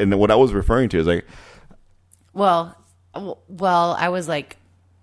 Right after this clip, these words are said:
Speaker 2: "We only need to really host for two hours, and then after that, people need to be meted and greeted and doing their thing, right?"
Speaker 1: Yes.
Speaker 2: And you were like, "No, we have to host for the whole night." And I just thought,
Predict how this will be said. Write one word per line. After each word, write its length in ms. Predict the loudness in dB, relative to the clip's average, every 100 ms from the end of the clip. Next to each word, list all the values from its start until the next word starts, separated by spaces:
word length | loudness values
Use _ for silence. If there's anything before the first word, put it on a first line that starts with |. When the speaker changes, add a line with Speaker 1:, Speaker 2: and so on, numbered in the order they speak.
| _ _ _ _ _ _
Speaker 2:
"We 180 | -12 -6
only 260 | -4 -4 -4
need 240 | -6 -6
to 80 | -8
really 320 | -6 -6 -8
host 420 | -8 -8 -8 -10 -12
for 120 | -14
two 280 | -12 -10 -8
hours, 500 | -8 -8 -10 -12 -10
and 120 | -10
then 160 | -8 -8
after 300 | -10 -12 -12
that, 300 | -10 -8 -6
people 300 | -6 -6 -12
need 240 | -12 -14
to 60 | -18
be 180 | -16
meted 460 | -12 -10 -10 -12 -14
and 160 | -14 -12
greeted 400 | -10 -10 -10 -10
and 180 | -10 -8
doing 260 | -8 -10 -10
their 140 | -14
thing, 400 | -12 -8 -8 -8
right?" 320 | -8 -8 -6
Speaker 1:
Yes. 340 | -2 -2 -2 -12 -14
Speaker 2:
And 140 | -8 -6
you 60 |
were 100 | -6
like, 220 | -8 -12 -14
"No, 280 | -12 -10
we 140 | -10 -12
have 160 | -14 -14
to 80 |
host 340 | -12 -10 -12 -12
for 120 | -12
the 120 | -12
whole 220 | -12 -10
night." 580 | -10 -10 -10 -12 -14 _ _ _ -20 -20 -20 _ _ _ _ -16
And 120 | -12
I 120 | -12
just 300 | -12 -14 -14
thought, 260 | -12 -12 -14